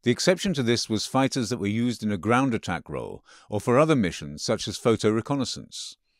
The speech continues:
This was the initial design mission for the Mustang, and hence the aircraft was designed for greater range. As the Mustang was entering service in nineteen forty-three, the U S Army Air Corps was executing a daylight bombing strategy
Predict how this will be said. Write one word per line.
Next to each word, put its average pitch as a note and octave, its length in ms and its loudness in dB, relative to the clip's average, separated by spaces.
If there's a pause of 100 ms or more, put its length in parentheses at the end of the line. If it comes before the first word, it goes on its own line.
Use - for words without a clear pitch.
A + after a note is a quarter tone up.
(300)
This D#3 320 2
was A2 140 0
the A#2+ 120 4
initial D3+ 420 2
design G#2+ 460 0
mission E2 360 -6
for - 120 -8
the G2+ 120 -4
Mustang, E2 540 -4 (380)
and G#2+ 120 -6
hence D#3 320 -2
the B2 140 4
aircraft F2 460 2
was G2+ 120 -4
designed F#2 480 -2
for G2+ 80 -6
greater F2 340 -4
range. F2+ 560 -4 (1200)
As F3+ 180 0
the F#3 80 4
Mustang C3+ 460 4
was A#2 120 2
entering G#2+ 360 2
service G2 480 0
in F#2 140 -2
nineteen F2 360 -4
forty-three, E2+ 680 -6 (320)
the G#2 100 -2
U E3 200 8
S E3 180 4
Army C3 300 6
Air A#2+ 120 6
Corps F#2 320 2
was G#2+ 160 0
executing B2 560 -2
a G2+ 60 0
daylight C3+ 480 2
bombing B2 300 0
strategy D2+ 640 -8